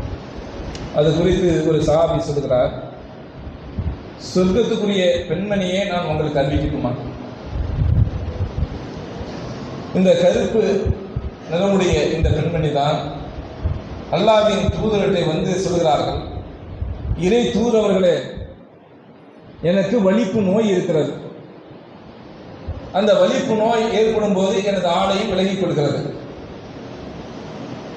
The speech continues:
எனக்கு இறைவனிடத்திலே பிரார்த்தனை செய்யுங்கள்,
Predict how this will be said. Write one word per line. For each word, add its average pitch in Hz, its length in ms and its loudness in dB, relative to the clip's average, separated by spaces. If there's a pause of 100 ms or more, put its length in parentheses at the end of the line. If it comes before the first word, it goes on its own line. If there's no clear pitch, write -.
(160)
எனக்கு 220 300 4
இறைவனிடத்திலே 208 600 4 (260)
பிரார்த்தனை 226 460 2
செய்யுங்கள், 151 480 0